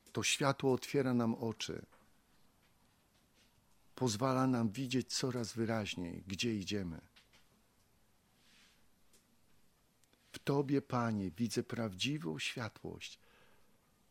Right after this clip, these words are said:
Nie ma nic cenniejszego dla nas na ziemi, braci i siostry, jak kosztować z tego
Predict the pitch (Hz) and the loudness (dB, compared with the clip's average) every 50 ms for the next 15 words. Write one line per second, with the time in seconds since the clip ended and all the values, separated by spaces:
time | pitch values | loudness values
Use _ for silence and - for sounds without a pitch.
0 | - - _ _ _ _ _ _ _ _ _ _ _ _ _ _ _ _ _ _ | -20 -20 _ _ _ _ _ _ _ _ _ _ _ _ _ _ _ _ _ _
1 | _ _ _ _ _ _ _ _ _ _ _ _ _ _ _ - _ _ - - | _ _ _ _ _ _ _ _ _ _ _ _ _ _ _ -20 _ _ -20 -20
2 | _ _ _ _ _ _ _ _ _ - - _ _ _ _ _ _ _ _ _ | _ _ _ _ _ _ _ _ _ -20 -20 _ _ _ _ _ _ _ _ _
3 | _ _ _ _ _ _ _ _ - - 120 139 151 151 147 147 160 170 160 - | _ _ _ _ _ _ _ _ 2 6 6 8 8 8 6 6 6 4 2 2
4 | - 156 151 151 143 131 - - 143 143 113 98 98 90 95 104 104 104 104 95 | 2 4 4 6 6 4 4 4 2 0 2 0 0 0 2 0 0 2 0 -2
5 | - - - 104 95 95 110 107 101 92 82 85 92 92 - - 92 - - - | -2 0 0 0 0 2 0 2 2 0 0 -2 -4 -6 -6 -6 -6 -4 -4 -4
6 | 92 87 - - 92 85 85 95 95 - - - - - - 117 - - - - | -4 -4 -6 -8 -6 -4 -4 -6 -6 -8 -12 -18 -8 -2 -2 0 0 0 -2 -2
7 | 135 135 127 127 123 120 120 - - - - - - 117 107 101 104 107 101 98 | -2 -2 0 0 0 0 0 -2 -4 -4 -6 -4 -2 0 0 2 2 0 0 0
8 | 95 | -2